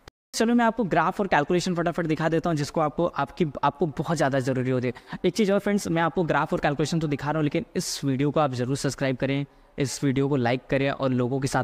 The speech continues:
में ज़रूर शेयर करें। तो, अ, ये तो मैं आपको बता देता हूँ कैसे है। तो पहले मैं आप, मैंने ना बिल्कुल डिक्रीजिंग ऑर्डर में सारे रीडिंग लिए थे, मतलब,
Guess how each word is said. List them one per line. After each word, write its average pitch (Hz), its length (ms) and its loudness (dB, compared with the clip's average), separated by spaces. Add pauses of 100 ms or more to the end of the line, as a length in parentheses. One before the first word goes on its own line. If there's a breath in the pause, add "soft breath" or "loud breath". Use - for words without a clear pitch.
में 135 100 4
ज़रूर 123 260 2
शेयर 120 260 0
करें। 117 140 0
तो, 202 200 2
अ, 143 440 0
ये 156 180 2
तो 196 120 2
मैं 190 140 4
आपको 180 200 0
बता 147 220 0
देता 147 180 0
हूँ 143 80 0
कैसे 135 240 -2
है। 143 80 0
तो 185 100 -2
पहले 170 280 -2
मैं 202 180 4
आप, 160 420 -4
मैंने 170 340 2
ना 220 120 4
बिल्कुल 170 320 0
डिक्रीजिंग 156 460 0
ऑर्डर 147 200 -2
में 156 100 0
सारे 143 280 -2
रीडिंग 139 320 0 (100)
लिए 135 220 0
थे, 147 120 0
मतलब, 156 320 0